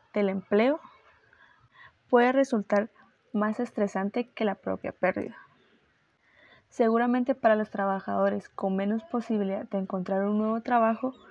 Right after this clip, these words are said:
y cuya fuente principal de ingreso provenía de su puesto actual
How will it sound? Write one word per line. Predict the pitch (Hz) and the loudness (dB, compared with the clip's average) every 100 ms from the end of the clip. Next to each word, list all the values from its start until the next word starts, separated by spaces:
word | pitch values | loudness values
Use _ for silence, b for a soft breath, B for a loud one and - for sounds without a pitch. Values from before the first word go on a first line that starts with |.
| B B _ | B B _
y | - 214 | -6 -2
cuya | 226 220 220 | 2 2 0
fuente | 226 214 220 | -2 -2 -2
principal | - 202 196 190 190 | -4 -4 -4 -4 -2
de | 202 | -2
ingreso | 208 208 202 - _ | 0 -2 -4 -12 _
provenía | - 202 196 196 196 | -2 0 0 -2 0
de | 214 | -2
su | 220 | -4
puesto | - 190 190 233 | -2 -2 0 -4
actual | 233 - 220 262 | -4 0 2 0